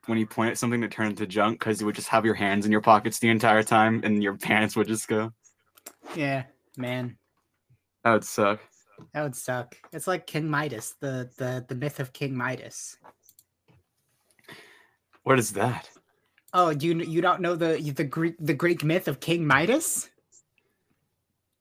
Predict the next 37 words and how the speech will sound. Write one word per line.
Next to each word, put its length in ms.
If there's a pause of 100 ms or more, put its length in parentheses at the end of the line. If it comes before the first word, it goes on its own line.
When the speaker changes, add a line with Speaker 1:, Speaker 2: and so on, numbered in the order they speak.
(140)
Speaker 1:
I've 200
heard 420 (300)
the 120
name 360
before. 560 (480)
Speaker 2:
So, 220
okay. 440 (580)
Uh, 260
Greek 320
mythology 480
is 120
a 40
hell 240
of 80
a 60
thing. 260
I 80
hyperfixated 760
on 140
it 60
real 260
hard 240
as 80
a 60
kid 260
because 260
of 120
Percy 260
Jackson. 420
Thank 220
you, 80
Rick 220
Riordan. 340
Very 240
cool. 260 (720)
Um, 440
<clears throat> 180